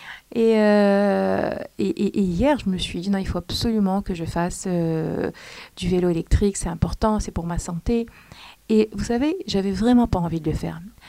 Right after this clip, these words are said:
Mais je me suis rentrée dans cet état d'esprit, Hachem, je le fais pour toi. Pourquoi ? Parce qu'il y a écrit dans ta Torah,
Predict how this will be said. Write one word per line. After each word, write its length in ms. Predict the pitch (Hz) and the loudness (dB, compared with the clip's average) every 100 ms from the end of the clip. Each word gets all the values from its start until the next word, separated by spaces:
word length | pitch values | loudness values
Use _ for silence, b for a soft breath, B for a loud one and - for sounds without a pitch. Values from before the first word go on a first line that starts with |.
| B | B
Mais 140 | 202 208 | 0 2
je 80 | 220 | 4
me 100 | 233 | 2
suis 200 | - 220 | 2 0
rentrée 360 | 247 254 269 | 0 0 0
dans 140 | 208 196 | 0 0
cet 180 | 202 | -2
état 160 | - 226 | -2 -2
d'esprit, 340 | 202 - - | -2 -6 -4
Hachem, 360 | 208 202 247 233 | -2 -2 0 0
je 100 | 196 | 0
le 140 | 180 | -2
fais 180 | - 214 | -4 -6
pour 340 | - - 208 - | -8 -8 -6 -6
toi. 280 | - 151 - _ - | -6 -8 -10 _ -2
Pourquoi ? 480 | 180 - 226 240 - b b | -2 0 4 4 4 b b
Parce 220 | 202 185 | -6 -6
qu'il 140 | - 170 | -6 -8
y 20 | |
a 20 | |
écrit 260 | 160 - 254 | -6 -4 0
dans 140 | 202 | 0
ta 140 | 170 165 | -2 -4
Torah, 340 | 160 165 | -4 -2